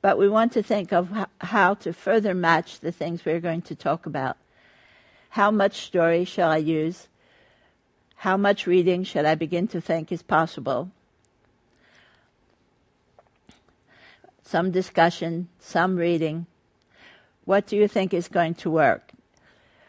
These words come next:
But perhaps I also will begin to think, what about pictures? Can I use pictures?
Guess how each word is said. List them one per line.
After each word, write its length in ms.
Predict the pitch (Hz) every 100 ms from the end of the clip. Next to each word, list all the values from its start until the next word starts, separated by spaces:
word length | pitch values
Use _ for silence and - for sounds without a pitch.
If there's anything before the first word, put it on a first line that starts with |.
| _ _ _ _ -
But 180 | 180
perhaps 420 | - 190 214 226 214
I 120 | 190
also 360 | 180 220 -
will 140 | 180 165
begin 280 | 170 185 196
to 120 | 190
think, 340 | - 151 151 - _ _ -
what 200 | 202 214
about 320 | 220 233 -
pictures? 600 | 294 - 175 143 175 -
Can 160 | - 196
I 120 | 180
use 280 | 190 190 196
pictures? 640 | - 202 - - 82 -